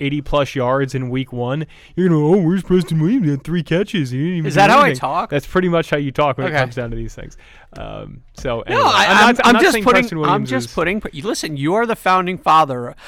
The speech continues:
Speaker 2: Okay, I'll give you an example of, for, of, uh, having to do with nothing.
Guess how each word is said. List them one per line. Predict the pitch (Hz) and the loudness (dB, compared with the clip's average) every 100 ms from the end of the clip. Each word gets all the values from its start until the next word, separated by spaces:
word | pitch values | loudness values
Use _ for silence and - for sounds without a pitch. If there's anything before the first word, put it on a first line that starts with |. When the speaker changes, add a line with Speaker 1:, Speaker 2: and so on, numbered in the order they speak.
| - 233 | -4 -2
Speaker 2:
Okay, | 226 | 2
I'll | 208 | 2
give | 226 | 2
you | 254 | 0
an | 254 | 0
example | 220 233 214 185 139 151 | 0 0 0 0 0 2
of, | 151 147 | 2 -2
for, | 175 - 180 | -10 -2 0
of, | - 165 - 147 143 - | 2 0 -2 -12 -10 -10
uh, | - | -8
having | - 165 151 | -6 -4 -2
to | |
do | 151 | -2
with | 156 | 0
nothing. | 214 240 - - | 2 0 -2 -12